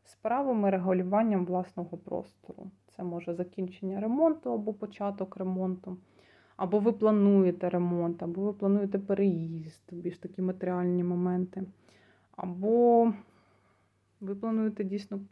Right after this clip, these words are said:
придбати нерухомість. Тобто ви зараз на порозі якогось матеріального вибору.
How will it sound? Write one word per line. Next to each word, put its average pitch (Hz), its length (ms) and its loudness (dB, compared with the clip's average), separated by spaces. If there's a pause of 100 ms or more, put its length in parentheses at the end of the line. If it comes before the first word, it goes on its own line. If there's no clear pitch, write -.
(100)
придбати 185 520 -6
нерухомість. 185 680 -4 (1800)
Тобто 208 260 -10
ви 277 240 4
зараз 233 580 0 (1800)
на 214 100 -6
порозі 226 340 2
якогось 202 400 0
матеріального 185 840 4
вибору. 196 500 0